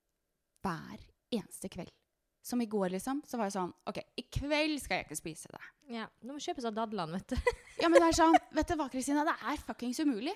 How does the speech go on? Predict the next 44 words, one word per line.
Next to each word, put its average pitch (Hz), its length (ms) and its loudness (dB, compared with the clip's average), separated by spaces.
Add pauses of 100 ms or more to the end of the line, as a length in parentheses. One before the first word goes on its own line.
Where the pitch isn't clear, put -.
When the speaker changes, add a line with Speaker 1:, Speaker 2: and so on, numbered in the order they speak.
Speaker 2:
Ja, 214 200 -4
ja. 233 120 -6
Speaker 1:
Så 370 160 -4
har 254 280 -2
jeg 277 100 -2
liksom, 311 220 0 (200)
jeg, 320 160 -4 (380)
jeg - 140 -6
klarer 254 500 -4
ikke. - 220 -6 (480)
Så - 100 -14
var 330 160 4
jeg 285 80 -2
sånn, 302 240 4
så 311 160 -6
satt - 240 -6
jeg 247 80 -2
der, 330 220 0 (200)
da 277 120 2
hadde 277 100 2
jeg 277 80 -6
tømt 269 320 0
en 269 240 0
pose 240 240 -4
med 208 100 -4
popcorn. 247 380 2 (500)
Speaker 2:
Ja. 220 220 -2 (920)
Speaker 1:
Satt - 260 -4
der 277 300 6 (120)
og 277 100 -2
koste 262 320 0
oss. 370 220 0 (500)
Så - 80 -20
var 117 80 -8
jeg 110 80 -10
sånn, 107 160 -10 (300)
«Ah, - 180 -14 (200)
something - 440 -8
is - 100 -14
missing 104 380 -8
though.» - 160 -10 (560)
Speaker 2:
Mm. 269 80 -6
Speaker 1:
Sant? 277 300 4 (180)
Speaker 2:
Mm. 208 240 -8